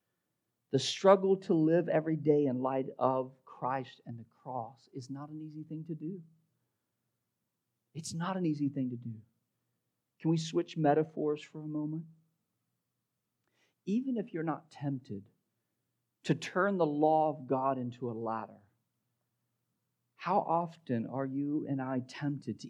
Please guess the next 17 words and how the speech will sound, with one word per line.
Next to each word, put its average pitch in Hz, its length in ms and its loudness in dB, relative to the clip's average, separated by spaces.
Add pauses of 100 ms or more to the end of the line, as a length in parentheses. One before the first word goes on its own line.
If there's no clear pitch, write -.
easily 143 460 -4
turn 135 500 -8
Christian 135 500 -6
obedience 120 800 -2
into 117 240 -8
a 113 60 -6
performance 117 720 -8
treadmill? 104 520 -14 (3500)
Maybe 202 560 12
the, 170 260 12
the 175 120 12
ladder 214 400 12
metaphor 185 480 12
doesn't 160 260 12
work 190 240 10
for 190 100 6
you, 151 280 8